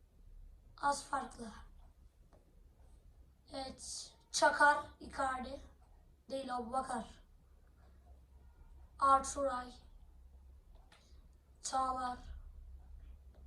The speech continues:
Çakar. Geçirmem! Ne yaptım lan ben? Dine indir onu. Helal Dine. Bergelotti.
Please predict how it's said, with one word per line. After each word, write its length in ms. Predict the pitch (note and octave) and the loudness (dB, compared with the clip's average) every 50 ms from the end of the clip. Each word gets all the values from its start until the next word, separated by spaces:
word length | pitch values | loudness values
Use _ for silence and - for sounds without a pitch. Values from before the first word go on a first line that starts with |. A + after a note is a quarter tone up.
| - - - - - - - - - - - - - - | -16 -16 -16 -16 -16 -16 -18 -18 -18 -18 -18 -18 -12 -10
Çakar. 500 | - - C4+ B3 - C4 C4+ B3+ B3+ A#3+ - - - - - - - - - - - - | -6 -4 -4 -2 -2 -2 -4 -4 -4 -6 -10 -14 -16 -16 -16 -16 -16 -16 -18 -18 -6 0
Geçirmem! 800 | D4 D4+ D4+ - F4 F#4 F4+ F#4+ G#4+ G#4+ G4+ G4+ E4 C4 A3 - - - - - - - - - - - - - - - - - - - - - - - - - - - | 2 2 4 6 6 10 12 12 12 12 12 12 12 8 2 -6 -12 -16 -20 -20 -20 -20 -20 -20 -20 -20 -20 -20 -20 -18 -18 -18 -18 -18 -20 -20 -20 -20 -20 -20 -14 -6
Ne 80 | A#3+ B3+ | -2 -2
yaptım 400 | B3+ B3+ B3 A#3+ A#3+ A#3+ A#3 A#3 | -2 -2 -2 -6 -10 -10 -8 -8
lan 220 | A#3+ A#3+ A#3 A3+ | -8 -8 -8 -8
ben? 140 | A#3 A#3 G#3+ - - - - - - - - - - - - | -10 -10 -10 -12 -16 -18 -18 -20 -20 -20 -20 -20 -12 -4 0
Dine 280 | D4 F4+ F#4+ F#4 D4+ | 2 2 2 2 0
indir 260 | E4+ F4+ F#4+ G4 A4+ G#4 | 2 0 6 8 8 8
onu. 280 | F#4 D#4+ D4 C#4 - - - | 8 8 4 0 -4 -8 -4
Helal 300 | - C#4+ D4+ D4+ D4+ D4 D4 - - | 0 6 8 8 8 8 4 -2 -6
Dine. 400 | A#3+ A#3+ B3+ A#3+ A3+ A#3 A3 G#3 - - - - - - - - - | -8 -8 -8 -6 -6 -8 -10 -10 -14 -18 -20 -20 -20 -20 -8 6 8
Bergelotti. 880 | C#4+ D4 D4 C#4 C#4 C#4+ D#4 D#4 D4+ D4+ D4+ - - B3+ A#3+ G#3+ - | 10 10 10 8 4 8 10 10 10 10 6 0 -8 -8 -8 -8 -10